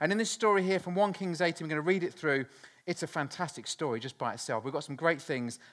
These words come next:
to learn from it. Hopefully, you will learn some stuff with me this morning. You up for this morning? Yes. Push the person next to you, say, "It's gonna be great this morning."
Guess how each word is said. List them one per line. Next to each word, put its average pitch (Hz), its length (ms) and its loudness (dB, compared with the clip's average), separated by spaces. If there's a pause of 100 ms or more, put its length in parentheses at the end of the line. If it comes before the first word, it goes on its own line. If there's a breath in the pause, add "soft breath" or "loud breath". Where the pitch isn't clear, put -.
to 131 100 0
learn 147 340 6
from 131 200 -4
it. - 80 -2
Hopefully, 131 500 -2 (280 soft breath)
you 143 100 -4
will 135 80 0
learn 135 200 2
some 131 140 -6
stuff 123 320 0
with 127 160 -2
me 120 80 -6
this 117 220 -6
morning. 123 260 0
You 175 100 6
up 226 100 6
for 214 60 -4
this 196 160 -2
morning? 220 360 6 (360)
Yes. - 120 -20 (680 loud breath)
Push 202 180 2
the 190 40 -2
person 202 300 8
next 220 140 8
to - 40 -10
you, 175 60 -4
say, 208 120 12
"It's 196 80 8
gonna 208 120 8
be 214 80 8
great 240 320 12
this 165 180 4
morning." 135 460 6